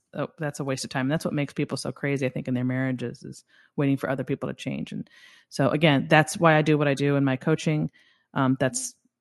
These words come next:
pretty much the dynamic that I deal with across the board. So, um, hope that helps. And, um, yeah, you can always email me at Suzanne at the Suzanne Venker Show dot com if you need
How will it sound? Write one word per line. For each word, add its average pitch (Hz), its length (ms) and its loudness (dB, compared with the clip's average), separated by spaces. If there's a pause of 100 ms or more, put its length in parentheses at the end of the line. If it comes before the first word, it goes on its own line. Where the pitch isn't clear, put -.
(300)
pretty 156 140 2
much 139 220 0
the 139 60 -8
dynamic 135 520 0
that 139 100 -6
I 127 80 -4
deal 127 200 -4
with 123 280 -6 (100)
across 127 260 -4
the 131 80 -8
board. - 320 -6
So, 123 200 -6 (480)
um, 131 440 0 (760)
hope 170 220 2
that 156 140 6
helps. 143 520 -2 (140)
And, 131 320 0
um, 127 400 -6 (400)
yeah, 233 140 2 (140)
you - 100 -8
can 139 140 0
always 131 220 0
email 135 300 -2
me 135 240 -2
at - 180 -6
Suzanne 135 440 -2
at - 340 -8 (240)
the 135 240 -2
Suzanne 135 360 -4
Venker 127 240 -6
Show 131 160 -8
dot 120 180 -6
com 131 280 -6
if - 160 -10
you 135 100 -4
need 127 360 -4